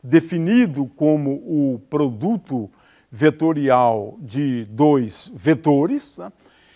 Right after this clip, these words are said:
E é claro que esta regra aqui, ou esta maneira de escrever, pode ser resumido como sendo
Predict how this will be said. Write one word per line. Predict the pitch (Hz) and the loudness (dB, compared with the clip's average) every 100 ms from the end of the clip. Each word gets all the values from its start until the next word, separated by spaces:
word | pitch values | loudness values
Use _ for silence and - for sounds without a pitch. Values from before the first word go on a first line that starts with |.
| _ | _
E | 240 247 | -4 -4
é | |
claro | 240 220 220 220 214 196 | -2 -4 -2 0 0 -2
que | - 190 165 139 110 _ | -6 -6 -4 -6 -8 _
esta | 190 196 185 160 127 - _ _ _ _ _ _ - | -6 0 2 2 -2 -10 _ _ _ _ _ _ -18
regra | - 139 160 156 123 107 | -4 4 6 4 2 -4
aqui, | 107 - 202 147 - | -10 -6 -6 -6 -6
ou | 139 | -2
esta | 135 - 151 | -2 -2 -4
maneira | 139 135 147 180 147 123 | -2 0 4 4 2 -4
de | 107 | -8
escrever, | 110 156 135 131 185 - _ _ _ - | -8 -4 -2 0 -2 -4 _ _ _ 0
pode | 180 185 | 0 0
ser | - 165 | -2 -2
resumido | 156 139 147 143 208 143 143 | 0 -2 -4 -2 -4 -2 -4
como | 143 170 160 165 | -4 -4 -4 -6
sendo | - 127 131 165 220 | -2 -2 -2 -6 -8